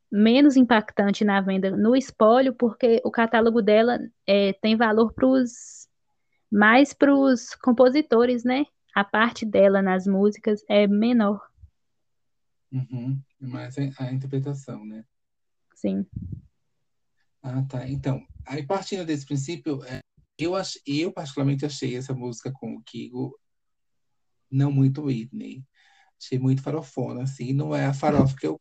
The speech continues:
Speaker 2: gosto, geralmente. Mas achei bacana deles estarem,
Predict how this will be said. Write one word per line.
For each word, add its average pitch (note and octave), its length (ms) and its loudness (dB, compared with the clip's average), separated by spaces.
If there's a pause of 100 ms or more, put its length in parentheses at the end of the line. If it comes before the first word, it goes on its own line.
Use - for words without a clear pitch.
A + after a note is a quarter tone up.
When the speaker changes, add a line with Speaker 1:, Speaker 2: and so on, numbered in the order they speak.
Speaker 2:
gosto, B2+ 360 -10
geralmente. B2+ 640 -8 (520)
Mas C#3+ 400 -4
achei F3 320 -4
bacana D#3 840 -4
deles C3+ 340 -4
estarem, B2 640 -6